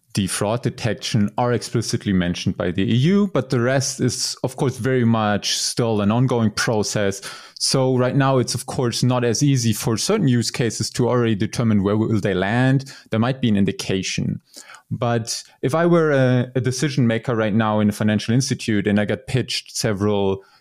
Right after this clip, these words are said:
use cases, what would be a couple of key features or problems that I should look out for if I wanted to take this into consideration and I have not yet established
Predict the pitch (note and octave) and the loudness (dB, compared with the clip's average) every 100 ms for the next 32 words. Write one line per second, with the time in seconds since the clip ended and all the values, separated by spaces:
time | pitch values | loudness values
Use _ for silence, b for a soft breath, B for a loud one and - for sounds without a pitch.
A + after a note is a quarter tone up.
0 | _ A2 C#3 C#3+ - - G#2 F#2 - F#2+ | _ 2 2 0 -4 0 0 0 -2 -2
1 | F#2 - B B B - C3 F3+ F3+ E3+ | -4 -10 B B B -2 2 2 2 2
2 | C#3+ C3+ B2+ B2 - _ _ _ _ _ | 4 4 2 0 -12 _ _ _ _ _
3 | _ - A#2 - C#3 C#3 - A#2 A2 - | _ -6 -4 -4 0 0 2 0 -2 -6
4 | - - D3 B2+ - F#3+ G3+ - G#2+ F#2 | -8 -2 0 0 0 0 0 -2 0 0
5 | F2+ - - - - - A2+ - B2+ C#3+ | -4 -8 -10 -12 -16 -8 -8 -4 -2 0
6 | C#3 A2+ - A2+ G#2 - G2+ - A2+ G2+ | 2 0 0 -2 0 -4 -6 -2 -2 0
7 | G#2+ B2+ C3+ - B2 G#2+ G#2 - C3 D3 | -2 -2 -2 -4 -2 2 0 0 -2 0
8 | A#2 B2 B2+ A2 - B2+ G#2 A#2+ A#2+ - | 0 0 0 -2 -2 -4 -2 -2 -2 -2
9 | - A2+ A2 G#2+ - A2+ G2+ A#2+ A#2 A2+ | -4 -2 -2 -2 0 -2 0 0 2 0
10 | B2+ B2 B2 A#2 G#2 A2+ A2 F2+ G#2+ A2 | -2 0 0 0 0 0 0 -2 -4 -4
11 | - G#2 G2 G2+ F#2 F2+ - | -2 -2 0 2 2 0 -6